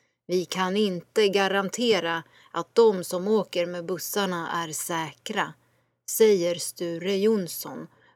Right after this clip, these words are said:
på bussföretaget U L.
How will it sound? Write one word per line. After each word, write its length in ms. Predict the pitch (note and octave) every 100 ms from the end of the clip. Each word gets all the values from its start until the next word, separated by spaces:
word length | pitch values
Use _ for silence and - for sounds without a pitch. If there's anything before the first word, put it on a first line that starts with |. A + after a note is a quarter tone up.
| -
på 160 | F3
bussföretaget 1300 | D#3+ F3+ D3+ - - F3 F3 - G3 F#3 D#3+ E3 - -
U 320 | F#3+ D#3 D3+ -
L. 400 | E3+ C3 C3